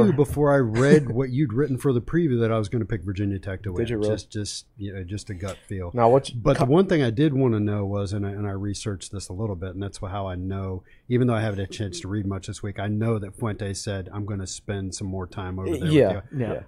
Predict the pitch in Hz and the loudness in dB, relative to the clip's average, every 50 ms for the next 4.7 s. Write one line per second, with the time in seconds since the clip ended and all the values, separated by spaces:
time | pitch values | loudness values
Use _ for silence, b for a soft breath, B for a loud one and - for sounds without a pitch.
0 | - 113 123 120 120 127 139 135 123 - 131 120 - 104 - - 208 226 - - | -6 -6 -4 -4 -2 0 0 0 2 2 2 2 2 -2 -2 0 0 0 2 2
1 | 240 214 180 170 156 175 170 170 - - 165 151 139 - 131 120 - - 127 120 | 2 4 6 6 8 8 8 8 8 6 2 2 2 2 -2 -2 0 0 0 0
2 | 104 - 120 107 98 120 113 107 98 107 90 - 127 127 127 120 113 107 - 123 | 0 -2 -4 -2 0 0 0 0 -2 -4 -6 -2 0 0 0 0 -2 -2 -2 -2
3 | 120 113 - - 110 110 117 113 - 117 113 110 - 101 113 117 113 104 95 - | -2 -2 -4 -4 -2 -2 -2 -2 -2 -4 -6 -6 -6 -4 -2 -2 -2 -2 -4 -6
4 | 110 95 - - 90 85 87 85 82 76 73 - 82 71 | -8 -8 -8 -10 -10 -10 -8 -10 -10 -12 -14 -14 -16 -18